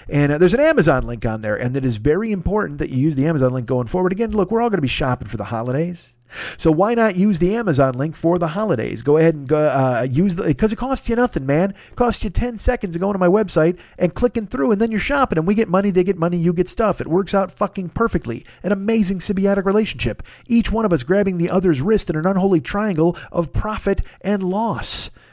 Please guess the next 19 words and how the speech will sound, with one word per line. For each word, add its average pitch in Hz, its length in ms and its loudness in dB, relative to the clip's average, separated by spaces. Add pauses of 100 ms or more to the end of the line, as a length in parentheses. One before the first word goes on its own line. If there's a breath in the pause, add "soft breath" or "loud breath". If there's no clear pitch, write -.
(140)
Your 190 380 4
loss 156 480 -2
of 143 140 -2
money, 175 320 2
but 156 180 0
your 180 200 4
gain 175 340 0
of 160 100 0
a 147 60 2
product 190 460 2
indicates 190 440 0
my 220 240 0
gain 190 300 0
of 202 160 -2
money. 196 400 0 (200)
Yay! 214 680 0 (400 soft breath)
And, 160 300 0
uh, 147 440 0
uh, 135 260 -4